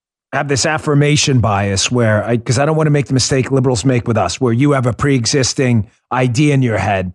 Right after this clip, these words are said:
that liberals, like I said, think we're bad people with ideas and therefore are acting on it, and just affirm it by telling myself stories. So I'm, I'm trying to distill that out and operate just on facts.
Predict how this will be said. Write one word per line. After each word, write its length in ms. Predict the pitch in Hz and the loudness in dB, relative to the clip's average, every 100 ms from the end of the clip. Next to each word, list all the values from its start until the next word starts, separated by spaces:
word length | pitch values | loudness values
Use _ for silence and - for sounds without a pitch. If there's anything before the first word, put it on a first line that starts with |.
| _ _ _ | _ _ _
that 260 | 127 113 117 | -2 -2 -2
liberals, 480 | 147 139 143 131 110 | -2 0 0 0 0
like 160 | 123 | 0
I 80 | 147 | 0
said, 340 | - 117 104 | 0 -2 -2
think 220 | 139 131 123 | 0 0 0
we're 100 | 113 | -2
bad 360 | 113 127 123 | 0 0 0
people 280 | 123 127 120 | 0 0 0
with 140 | 120 | 0
ideas 400 | 113 113 131 127 | 0 0 2 2
and 100 | 104 | 2
therefore 300 | 117 113 120 | 0 0 -2
are 40 | 107 | 0
acting 420 | 123 131 135 113 | -2 -2 0 0
on 160 | 92 85 | -2 -6
it, 100 | - _ _ _ _ | -10 _ _ _ _
and 200 | 143 143 | -2 0
just 280 | 127 139 - | 2 0 -2
affirm 480 | 107 - 170 165 135 | -6 -2 0 2 0
it 160 | 95 - _ - | -2 -10 _ -4
by 120 | 127 | -2
telling 380 | 113 143 139 131 | 0 0 2 2
myself 340 | 117 131 107 | 2 0 -2
stories. 400 | - 170 151 117 | -2 0 0 0
So 120 | 131 | 0
I'm, 120 | 127 139 | -2 0
I'm 160 | 143 | -2
trying 420 | 120 175 180 175 | 0 -2 0 0
to 120 | 151 151 | 0 -2
distill 680 | 113 131 - - 180 160 | -2 -2 -4 -4 -2 0
that 240 | 151 139 135 | 0 0 0
out 260 | 143 127 120 | 0 -2 -4
and 120 | 120 | -2
operate 400 | 127 131 147 135 | -2 0 0 0
just 220 | 143 - | -2 -2
on 140 | 131 120 | 0 -2
facts. 460 | 160 160 110 - | -2 -4 -6 -14